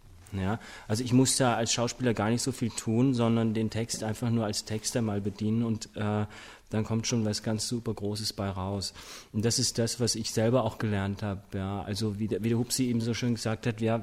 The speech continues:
<clears throat> wir suchen alle was, wir werden nie finden, das, was wir suchen, wenn wir das anerkennen, was passiert. Das ist eigentlich das Großartige. Und für mich selber, äh, hat das ganze, ganze Stück und eingebettet auch in diesem Team, ähm, war das einfach eine großartige, äh, Lebenserfahrung.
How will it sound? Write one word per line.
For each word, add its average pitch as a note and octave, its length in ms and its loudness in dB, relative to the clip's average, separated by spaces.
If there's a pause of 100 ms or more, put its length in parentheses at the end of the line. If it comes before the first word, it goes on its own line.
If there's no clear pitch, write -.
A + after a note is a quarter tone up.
(120)
<clears throat> - 100 -20
wir B2+ 320 8
suchen C3+ 260 2
alle B2 240 6
was, B2 200 0
wir B2 100 4
werden B2 180 6
nie A#2+ 80 4
finden, C3 320 4
das, A2+ 160 0
was A#2 160 -2
wir A2+ 80 0
suchen, A2+ 240 0
wenn A2+ 100 4
wir A2+ 80 0
das A2+ 140 -4
anerkennen, A#2 540 2
was A2 160 -2
passiert. A#2 420 0 (500)
Das A#2 160 4
ist C3 120 4
eigentlich A2+ 240 4
das G#2+ 180 0
Großartige. G2+ 880 -2
Und G2+ 220 -2
für A#2 160 0
mich G#2+ 200 0
selber, A2+ 560 2
äh, G#2+ 240 -2
hat G#2+ 140 -4
das - 160 -6
ganze, G2+ 580 -2
ganze G2+ 360 -4
Stück B2 400 -4
und A2+ 140 -4
eingebettet A2 600 -4
auch G2+ 140 -4
in G#2+ 80 -4
diesem G#2+ 320 -6
Team, A#2 340 -2 (580)
ähm, G#2 540 0 (720)
war G#2 180 2
das A2+ 160 -2
einfach A2 220 -2
eine G#2+ 240 0
großartige, G#2 1300 -2
äh, G2+ 220 -2
Lebenserfahrung. G#2 680 -4